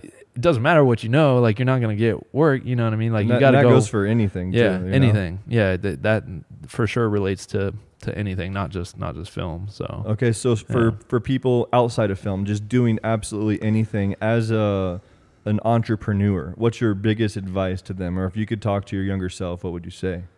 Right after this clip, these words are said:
Speaker 1: The biggest advice to anyone say that one more time.
Speaker 2: That's
Speaker 1: Like
Speaker 2: just an entrepreneur, tr-, whether they're trying to start a business or, you know, be a, a rapper or a YouTuber or doing anything as
Speaker 1: And
Speaker 2: far
Speaker 1: I
Speaker 2: as
Speaker 1: think it's
Speaker 2: creatives
Speaker 1: just
Speaker 2: or entrepreneurship.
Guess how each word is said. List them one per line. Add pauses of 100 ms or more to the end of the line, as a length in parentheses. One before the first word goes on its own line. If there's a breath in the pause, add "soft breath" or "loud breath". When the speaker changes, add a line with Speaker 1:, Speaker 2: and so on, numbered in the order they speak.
(440 soft breath)
Speaker 1:
The
biggest
advice
to
anyone (640)
say
that
one
more
time.
Speaker 2:
That's
Speaker 1:
Like
Speaker 2:
just
an
entrepreneur,
tr-,
whether
they're
trying
to
start
a
business
or, (360 loud breath)
you
know,
be
a,
a
rapper
or
a
YouTuber
or (300 soft breath)
doing
anything
as
Speaker 1:
And
Speaker 2:
far
Speaker 1:
I
Speaker 2:
as
Speaker 1:
think
it's
Speaker 2:
creatives
Speaker 1:
just
Speaker 2:
or
entrepreneurship.